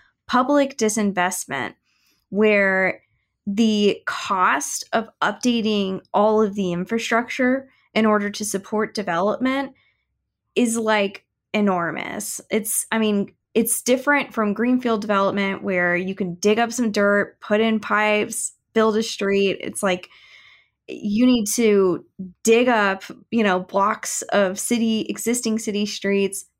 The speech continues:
put in brand new sewers, and then rebuild the street on top of that. And when you're in neighborhoods that have been disinvested in for a long time and have all of these vacant lots, the f-,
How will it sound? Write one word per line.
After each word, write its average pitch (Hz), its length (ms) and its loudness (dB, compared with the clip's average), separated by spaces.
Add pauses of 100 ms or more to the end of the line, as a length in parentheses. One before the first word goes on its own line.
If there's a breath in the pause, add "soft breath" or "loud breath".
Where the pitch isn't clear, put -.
put 220 120 0
in 202 200 0
brand 202 460 -2
new 220 120 0
sewers, 202 880 0
and 208 100 0
then 202 140 0
rebuild 190 600 0
the 185 60 -6
street 190 380 -6
on 190 140 -8
top - 320 -2
of 226 160 -6
that. 247 340 0 (460 soft breath)
And 226 460 0
when 220 200 0
you're 208 140 0
in 254 400 0
neighborhoods 208 720 -2
that 202 80 0
have 196 160 -2
been 196 240 2
disinvested 214 880 0
in 240 240 0
for 214 240 0
a 190 100 -2
long 190 280 -2
time 190 440 -4
and 202 120 0
have 196 200 -2
all 185 240 0
of 190 120 -6
these 190 220 -6
vacant 190 360 -4
lots, 180 540 -2 (500 loud breath)
the 240 80 0
f-, - 120 -16